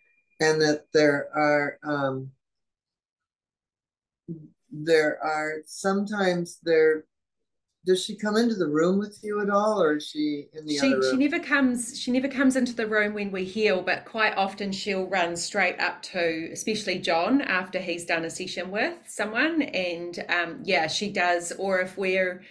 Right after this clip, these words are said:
Speaker 2: relaxing in the evening and we've been healing people all day, she'll come up and she'll either be on one of us and just, like, right on our chest.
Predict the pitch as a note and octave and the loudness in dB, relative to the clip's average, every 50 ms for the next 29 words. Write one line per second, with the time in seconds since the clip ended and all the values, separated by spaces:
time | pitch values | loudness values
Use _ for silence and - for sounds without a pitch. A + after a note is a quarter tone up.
0 | - - _ - F#3 F#3 F3 F3+ - - - - F3+ F3 E3+ E3+ E3+ - - F3+ | -20 -18 _ -4 -2 0 0 0 -2 -4 -8 -8 -8 -8 -6 -6 -4 -2 0 0
1 | F#3+ G3+ F#3+ F#3 F3 E3+ E3+ E3 E3 E3 E3+ E3 D#3+ - E3 E3 D#3 D3+ E3 E3+ | 0 -2 -2 -2 -4 -2 -2 -4 -2 -2 -4 -2 -2 -2 -4 -4 -2 -2 -2 -2
2 | E3 E3 D#3 D#3+ D#3 - D#3+ D3+ D3+ - D#3+ D#3 D#3 D#3 D#3 D3 C#3 F3 D#3+ D#3+ | 0 0 -2 -4 -4 -4 -4 -6 -4 -4 -6 -6 -4 -6 -6 -4 -2 -2 -2 -2
3 | D#3+ D#3+ - D#3 D3+ - - F#3+ F3 E3 E3 - - E3 D#3+ D#3 D#3+ E3 D3+ - | -2 -4 -6 -6 -6 -4 -2 0 0 0 -2 -2 -2 -2 0 0 -2 -4 -4 -4
4 | - - D#3 D#3+ D#3 - F3 E3 D#3+ - E3 D#3+ D3+ E3 D#3+ E3 D#3+ D#3+ D#3 D3 | -4 -4 -4 -4 -4 -4 -2 -2 -2 -2 -2 -4 -4 -4 -2 -2 -2 -2 -2 -2
5 | D3 C#3+ C#3+ D3 D3+ D3+ D3+ D3+ D#3 D3+ D3 D3 - - - - - _ - - | -4 -4 -4 -4 -4 -4 -4 -4 -4 -4 -4 -6 -8 -12 -14 -16 -18 _ -20 -20
6 | - _ _ - - D3 C#3+ E3+ D3 C#3 - D#3 D3 D3+ - - - - - - | -20 _ _ -4 -2 0 0 0 -2 -4 -4 -4 -4 -4 -6 -8 -12 -14 -8 -2
7 | E3 D#3 D#3 D3+ D3+ D3 D3 - - C3+ - - D#3+ - - - - - - - | 0 0 0 0 0 -2 -2 -4 -4 -8 -6 -4 -2 -2 -2 -4 -6 -10 -16 -16
8 | - | -18